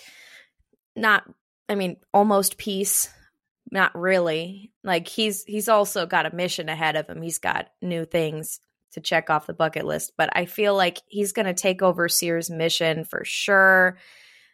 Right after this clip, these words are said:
And I don't know. I think it would be very, very interesting to see.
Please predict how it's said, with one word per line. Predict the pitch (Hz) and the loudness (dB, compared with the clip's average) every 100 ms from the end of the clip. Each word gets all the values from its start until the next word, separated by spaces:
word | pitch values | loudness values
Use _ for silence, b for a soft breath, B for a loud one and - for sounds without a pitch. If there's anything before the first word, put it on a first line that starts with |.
| b - | b -2
And | 190 180 170 156 147 - _ _ _ _ - | 2 2 0 -4 -10 -12 _ _ _ _ -2
I | |
don't | 220 262 | 0 0
know. | 247 | 0
I | - 220 | -2 -2
think | 311 | -4
it | 311 | -8
would | 240 | -6
be | 269 | -8
very, | 208 214 214 226 | -6 -2 2 2
very | 214 214 208 | 2 2 2
interesting | 190 196 196 - 190 185 | 0 -4 -6 -4 -4 -4
to | 190 | -2
see. | - - 185 180 180 | 0 0 -2 -2 -4